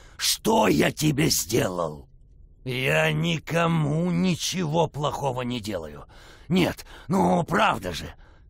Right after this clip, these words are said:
Вылечить гулификацию? Бутылкой воды? Я никого не обманывал. Они сами себя обманывали.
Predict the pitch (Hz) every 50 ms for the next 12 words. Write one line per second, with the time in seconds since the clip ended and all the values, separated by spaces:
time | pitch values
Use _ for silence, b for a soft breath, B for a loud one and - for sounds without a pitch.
0 | - 107 113 127 165 226 240 220 214 180 - 196 214 175 139 - - 180 196 196
1 | 175 - 202 175 - - 320 320 320 - - - 117 87 - - - - - -
2 | - - - - 87 - 226 220 - - 247 254 311 208 - - 233 233 196 180
3 | 185 151 117 196 254 285 247 170 - - - - - - - - - - - 107
4 | 95 95 95 104 113 110 113 127 127 - - - 143 131 113 151 156 147 - 165
5 | 160 160 160 135 151 180 196 190 185 165 107 90 85 85 80 78 B B B B
6 | B 110 131 170 185 185 143 - - - - - - 214 - 202 - 185 165 160
7 | 143 - - - 143 127 139 143 147 - - 131 113 110 123 127 147 143 127 95
8 | 101 95 90 90 85 82 78 71 64 -